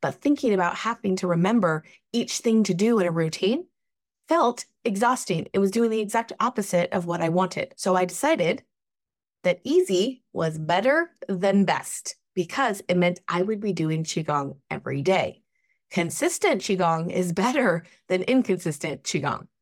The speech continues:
So I signed up for a membership with someone online, and all I have to do is turn on a video and follow along. Now, maybe it's not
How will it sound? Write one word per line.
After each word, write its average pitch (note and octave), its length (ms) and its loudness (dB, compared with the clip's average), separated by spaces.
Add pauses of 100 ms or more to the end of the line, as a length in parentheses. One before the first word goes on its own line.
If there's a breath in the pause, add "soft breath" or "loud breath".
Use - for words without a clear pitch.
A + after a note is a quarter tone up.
(300)
So F3+ 320 0
I E3 100 0
signed F#3 340 0
up C#4+ 120 -2
for C#4+ 260 0
a C#4+ 80 -2
membership F#3 520 0
with - 120 -6
someone F3 300 0
online, F#3+ 440 0 (600)
and G3 160 -2 (180)
all G#3+ 240 4
I C4+ 60 4
have C4 260 -2
to - 100 0
do F3+ 340 2 (360)
is G3 200 0
turn F3+ 340 -2
on G#3 120 0
a B3+ 60 2
video D#3+ 540 0 (280)
and F3 160 0
follow E3 380 -4
along. E2 240 -2 (760 soft breath)
Now, F#3+ 220 2
maybe G#3 360 2
it's F#4 180 2
not G4 220 0